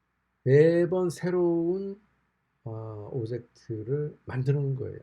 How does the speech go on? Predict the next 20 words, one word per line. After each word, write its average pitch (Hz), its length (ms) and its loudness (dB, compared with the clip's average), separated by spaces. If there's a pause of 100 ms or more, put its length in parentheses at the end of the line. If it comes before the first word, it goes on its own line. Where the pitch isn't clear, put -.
(120)
그러니까, 131 480 -4 (680)
어, 110 240 -10 (260)
그게 123 360 4
이제 110 300 -4
스테이트가 165 380 0
바뀔 - 280 -8
때마다, 107 500 -8 (380)
그래서 107 420 -8 (420)
여기서 101 360 -12 (600)
auth 135 560 -8 (1120)
progress 117 640 -6
state 131 420 -4 (460)
type을 123 460 -4
리턴하는 113 600 -4
copy 135 500 -8 (460)
width라는 117 400 -4
함수를 117 300 -6
만드는데, 107 580 -6 (460)
아, 127 80 2
요거는, 143 680 4